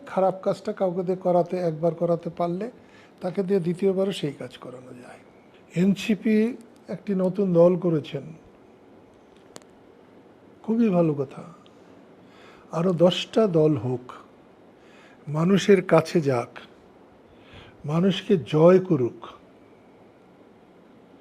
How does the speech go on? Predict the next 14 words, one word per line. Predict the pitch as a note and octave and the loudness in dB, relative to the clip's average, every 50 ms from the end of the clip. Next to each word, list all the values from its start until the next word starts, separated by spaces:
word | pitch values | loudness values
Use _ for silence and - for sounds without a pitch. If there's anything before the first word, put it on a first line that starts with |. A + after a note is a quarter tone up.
| - - - - - - - _ - - - C3 | -20 -20 -20 -20 -20 -20 -20 _ -20 -18 -16 -12
জয় | A#2 A#2+ C#3+ D#3 D3+ D#3 E3 | -8 -2 0 2 4 4 2
করা | E3 - D#3 D#3 D#3+ D#3+ | 4 4 4 4 4 4
আর | D#3 D#3 | 2 0
দখল | C#3+ B2+ D3 C#3 - - E3 D#3 | 0 -2 -4 -4 -2 -2 -2 -2
করা | D3+ D#3+ D#3 D3+ C#3+ | -2 -2 -2 -2 -4
এক | C#3 C#3 - | -4 -8 -8
কথা | - D3+ - - D3+ | -10 -10 -10 -10 -12
না। | C3+ C#3 C3+ C3+ C3 B2 B2+ C3+ - - - - - - - - - - - - - - - - - - - - - - - - - - - C#3 | -12 -10 -10 -10 -10 -12 -14 -18 -20 -20 -20 -20 -20 -20 -20 -20 -20 -20 -20 -20 -20 -20 -20 -20 -20 -20 -20 -20 -20 -20 -20 -20 -20 -20 -14 -6
জয় | C3 D#3+ D#3+ E3 E3+ | -2 0 2 2 2
করার | E3 - F3 E3+ E3+ E3 E3 | 2 4 4 4 6 4 2
জন্য | D3+ E3+ E3 E3 E3+ | 2 0 0 2 2
একমাত্র | E3+ E3+ D#3 - D#3+ F3+ F#3 F#3 - - F#3+ F#3 F3+ F#3 - - D#3 | 0 0 2 2 2 2 2 0 -4 -2 -2 -2 -2 -2 0 0 0
অস্ত্র | D#3 D3 - - - D3+ | 0 0 -4 -6 -6 -6
হচ্ছে | C#3+ C#3+ C3+ - - - - C#3+ | -6 -6 -8 -14 -18 -18 -16 -16